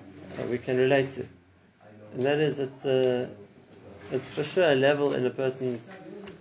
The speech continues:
uh, understanding or way, the way a person views the world, but it's also a certain personality type. And just like in other things, we find that a person is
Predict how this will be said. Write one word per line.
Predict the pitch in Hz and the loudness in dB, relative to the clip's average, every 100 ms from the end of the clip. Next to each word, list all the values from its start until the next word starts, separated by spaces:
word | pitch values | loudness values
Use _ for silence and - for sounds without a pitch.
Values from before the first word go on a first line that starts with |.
| - - 139 | -18 -10 -6
uh, | 120 117 - | -4 -4 -4
understanding | 120 120 - 151 147 151 147 - | -6 -4 0 2 2 2 0 2
or | 127 120 120 - | 2 2 -2 -4
way, | 131 127 | 0 0
the | - 123 | 0 -2
way | 120 131 | 2 2
a | 127 | 2
person | 131 127 123 | 0 -2 -2
views | 120 117 | -4 -4
the | 117 | -4
world, | 110 139 170 - - - - - - | -2 0 -2 -6 -12 -12 -14 -10 -2
but | |
it's | 135 135 | -2 0
also | 165 190 165 | 0 2 2
a | |
certain | 156 156 143 | 2 0 -2
personality | 135 127 127 120 110 | -2 0 2 0 -4
type. | 117 - - - - - - - - - - | -8 -12 -14 -14 -14 -16 -18 -20 -20 -18 -10
And | 151 | -6
just | 127 165 | -4 -2
like | 170 156 151 | 0 0 0
in | 147 | 0
other | 139 135 | 0 -2
things, | 139 127 110 | -2 -2 -2
we | 117 | -6
find | 127 135 123 | -2 -2 0
that | |
a | 117 | -2
person | 135 135 135 127 | -2 -4 -2 -2
is | 117 | -2